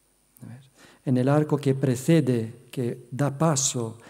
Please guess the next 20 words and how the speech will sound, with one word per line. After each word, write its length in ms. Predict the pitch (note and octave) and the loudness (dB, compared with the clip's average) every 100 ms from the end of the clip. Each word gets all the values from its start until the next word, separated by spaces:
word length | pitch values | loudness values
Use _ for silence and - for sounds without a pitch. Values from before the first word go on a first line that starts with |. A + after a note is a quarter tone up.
| - _ | -20 _
a 120 | B2 | -8
este 560 | A#2+ - B2+ A#2+ A#2+ E3 | -4 -4 -4 -4 -6 -6
lugar 360 | D3+ A#2+ B2 B2 | -6 -4 -4 -4
de 80 | C3 | -4
fractio 360 | C#3 C3+ D#3 | -4 -4 -4
panis, 520 | D#3+ E3 E3+ G3+ - - | -2 0 0 -2 -4 -6
está 240 | D3 C#3 C#3+ | -8 -4 -4
representada 800 | C#3 C3+ C#3 C3 C#3+ C#3 B2+ A#2+ - - - - - | -2 -2 -2 -2 -2 -2 -4 -8 -16 -20 -20 -20 -4
la 120 | C#3 | 0
adoración 420 | B2 B2+ A#2+ D3 | 2 0 0 2
de 80 | D3 | 4
los 240 | D3+ D3 | 4 4
magos, 560 | F3 F3+ F3+ G3+ G#3+ - - - | 2 4 2 0 -4 -14 -10 2
mientras 400 | D3+ C#3+ C#3+ C#3 | 2 2 -2 -4
que 80 | |
su-, 300 | C3+ D#3 D3 - | -6 -6 -8 -10
sobre 280 | - D3+ C#3+ | -8 -2 0
las 160 | C#3 C3+ | 0 0
paredes 440 | D3 E3 E3+ E3+ | 0 2 0 0
laterales 720 | E3 F3 F3 E3 F3+ G#3 - | -2 0 0 0 -2 -4 -8